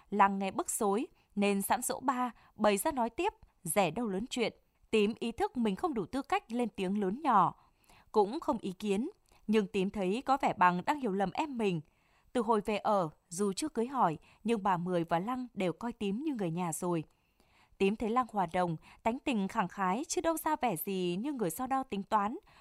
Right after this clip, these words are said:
muốn chia đất chia cát như Bằng nói. Bằng nhìn theo dáng em gái lủi thủi mất hút ngoài ngõ, cơn giận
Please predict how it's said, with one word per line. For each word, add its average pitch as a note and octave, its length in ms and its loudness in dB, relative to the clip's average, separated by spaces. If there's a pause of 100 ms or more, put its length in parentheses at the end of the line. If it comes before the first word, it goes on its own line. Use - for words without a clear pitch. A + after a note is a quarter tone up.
(120)
muốn F#3+ 280 4
chia B3+ 180 -4
đất C4+ 180 -2
chia B3 160 -2
cát D#4 300 -4
như A#3 120 0
Bằng F3+ 240 0
nói. F3 340 0 (380)
Bằng F3+ 340 2
nhìn F3 180 -2
theo C4+ 340 -6
dáng F#3+ 300 -2
em C4 140 -4
gái G#3+ 300 -2
lủi D4 200 0
thủi F3+ 320 -2
mất G#3+ 220 -4
hút - 180 -6
ngoài G3 180 0
ngõ, E3 320 -2 (480)
cơn A3 180 2
giận F#3+ 240 0